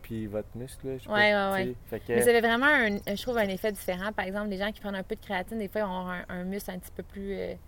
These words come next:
Speaker 1: Ah, c'est sûr que, c'est sûr que ça remplit un peu,
Speaker 2: Ouais,
Speaker 1: là,
Speaker 2: ouais.
Speaker 1: mais souvent, mettons, comme là, de la créatine dans un pré-workout, euh, ça va aller,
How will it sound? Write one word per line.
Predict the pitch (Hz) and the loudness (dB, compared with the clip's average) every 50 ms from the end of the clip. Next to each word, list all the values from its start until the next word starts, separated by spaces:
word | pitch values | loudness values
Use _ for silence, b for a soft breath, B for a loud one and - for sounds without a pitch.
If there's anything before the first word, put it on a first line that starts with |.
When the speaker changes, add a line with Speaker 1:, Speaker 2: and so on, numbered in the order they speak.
| - - | -2 4
Speaker 1:
Ah, | 123 131 123 | 4 4 4
c'est | - 104 | 4 0
sûr | - - 175 208 | 0 2 2 2
que, | 202 - | 2 0
c'est | - - 120 | -4 -4 -2
sûr | - 165 170 | 0 0 0
que | 160 | 2
ça | - 147 127 117 | 4 4 4 4
remplit | 117 117 113 - - 127 135 | 4 0 -2 -2 -2 -2 0
un | 127 120 110 | 0 0 0
peu, | - 208 | 0 2
Speaker 2:
Ouais, | 208 | 2
Speaker 1:
là, | 202 196 202 196 196 | 4 4 4 4 4
Speaker 2:
ouais. | 190 185 | 2 2
Speaker 1:
mais | 120 117 | 2 0
souvent, | 113 - - - 123 139 147 156 | 0 -2 -2 -2 2 2 2 2
mettons, | 151 139 127 - - 139 135 | 2 0 0 0 0 0 0
comme | - - 131 123 123 | 0 0 -2 0 0
là, | 131 143 147 147 - - | 0 0 0 -2 -4 -6
de | 110 104 117 | -6 -2 0
la | 117 110 | 0 0
créatine | - - 117 117 113 - - 143 139 | 0 0 0 0 0 0 -4 -4 -2
dans | 127 123 117 110 - | 0 0 0 0 -2
un | 117 117 | -2 -4
pré-workout, | - - 117 113 110 110 107 107 - 131 127 135 143 147 - B B B B B B B - - | -2 -2 -2 0 0 0 0 0 2 4 4 4 4 2 -2 B B B B B B B -6 -2
euh, | 104 104 104 104 104 101 101 101 98 101 98 - - - | 0 2 2 2 2 2 2 0 0 -2 -6 -10 -12 -12
ça | - - - 113 110 | -6 0 2 4 4
va | 107 107 | 6 6
aller, | 107 107 110 117 127 131 135 135 135 135 | 4 4 2 2 0 0 0 0 -2 -4